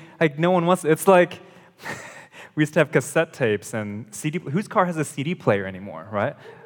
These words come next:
Put your hand down. <laughs> Who knows what a C D is?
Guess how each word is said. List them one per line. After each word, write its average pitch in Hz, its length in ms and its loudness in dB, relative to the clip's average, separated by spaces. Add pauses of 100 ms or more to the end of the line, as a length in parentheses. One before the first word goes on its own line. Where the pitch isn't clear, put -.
Put 226 120 4
your 220 120 6
hand 170 160 6
down. 107 260 6 (680)
<laughs> - 640 -2
Who 226 120 8
knows 214 220 8
what 202 120 6
a 185 40 6
C 196 180 -2
D 185 120 2 (100)
is? 120 480 0